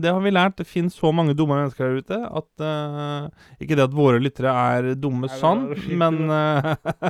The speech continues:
Speaker 1: <laughs> men det jeg skulle fram til da, det er jo det at, eh, når vi da så den i engelsken, så får vi da, eh, noen spørsmål på et ark, liksom.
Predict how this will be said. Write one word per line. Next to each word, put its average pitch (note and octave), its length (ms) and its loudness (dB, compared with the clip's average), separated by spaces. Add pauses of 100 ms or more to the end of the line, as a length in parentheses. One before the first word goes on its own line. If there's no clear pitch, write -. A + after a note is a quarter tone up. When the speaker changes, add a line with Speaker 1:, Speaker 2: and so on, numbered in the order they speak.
Speaker 1:
<laughs> - 460 -20
men D#3+ 120 2
det D3 140 10
jeg C#3 80 2
skulle E3 160 0
fram C#3+ 180 4
til F3 160 4
da, C3 80 8 (140)
det C#3 260 2
er C3+ 220 4
jo - 20 4
det C3+ 160 4
at, - 180 -2
eh, C#3 300 2
når D3+ 380 -4
vi C#3+ 100 2
da C3+ 80 0
så C#3 380 0
den C3 180 -2
i D3 140 -4
engelsken, D#3+ 420 -4
så D#3 160 -4
får A#2+ 300 -2
vi B2 100 -2
da, A#2 140 -2 (720)
eh, B2 340 -2
noen C#3+ 160 0
spørsmål E3+ 480 -2
på D#3+ 80 2
et D3+ 140 0
ark, A#2 180 -4
liksom. A#2 380 -4